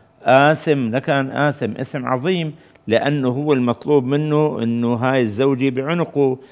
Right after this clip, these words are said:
بعنقه يحفظها ويحفظ، ينصرف عليها ويحفظ شرفها وهي عرضه.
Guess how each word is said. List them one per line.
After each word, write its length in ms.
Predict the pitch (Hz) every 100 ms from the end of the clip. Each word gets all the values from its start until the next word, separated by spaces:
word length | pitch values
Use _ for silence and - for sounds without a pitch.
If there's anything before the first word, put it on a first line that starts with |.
| - -
بعنقه 560 | 110 131 147 - 131
يحفظها 720 | 120 110 - 135 127 127 127 120
ويحفظ، 540 | 107 104 - 110 104
ينصرف 760 | 107 107 107 117 110 - 113 123
عليها 500 | 107 123 127 123 123
ويحفظ 460 | 104 90 104 98 -
شرفها 600 | 104 127 - 127 127 123 - - -
وهي 260 | 104 120 110
عرضه. 520 | 123 147 143 143 143